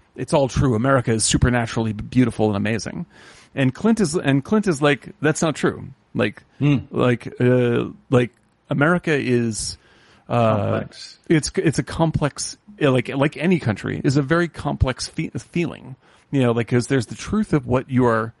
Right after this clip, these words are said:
Speaker 1: what you believe in about how people should live together and trust one another and support each other. And then there's this sort of, like, the myth that,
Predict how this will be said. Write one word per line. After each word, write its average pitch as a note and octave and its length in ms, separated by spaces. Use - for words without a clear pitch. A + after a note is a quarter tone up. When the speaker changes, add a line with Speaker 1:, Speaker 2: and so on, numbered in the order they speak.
Speaker 1:
what C#3+ 180
you B2+ 80
believe C3+ 400
in B2+ 380
about A#2 280
how A#2+ 360
people D3 280
should A#2+ 200
live B2 120
together B2+ 320
and A#2 240
trust - 280
one C3+ 140
another B2 300
and A2+ 260
support A#2 360
each G2+ 160
other. G#2+ 280
And D3+ 240
then C#3+ 140
there's C3+ 320
this A#2+ 160
sort C#3+ 200
of, B2+ 180
like, A#2+ 260
the A#2+ 180
myth C3 640
that, A2+ 260